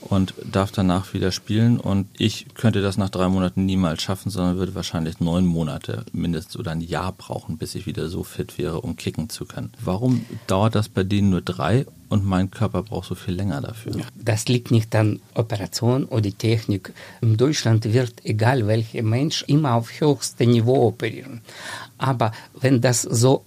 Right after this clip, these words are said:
Speaker 2: grob zu sagen, zum Beispiel nach Kreuzbandverletzung brauchst du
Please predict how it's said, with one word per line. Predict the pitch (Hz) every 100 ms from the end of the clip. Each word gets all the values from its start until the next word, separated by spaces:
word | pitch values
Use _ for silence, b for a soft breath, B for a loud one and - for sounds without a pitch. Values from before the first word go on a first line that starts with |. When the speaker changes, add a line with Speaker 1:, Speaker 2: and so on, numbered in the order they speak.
| 110
Speaker 2:
grob | 110 123 139 -
zu | - 107
sagen, | 101 117 147 180 135 131 B B B B
zum | - 104
Beispiel | 120 131 - - 120 B B
nach | 127 120
Kreuzbandverletzung | - 143 131 110 113 113 - 113 - 139 170 - - 190 - -
brauchst | 139 117 120 165 143 123 123
du | 139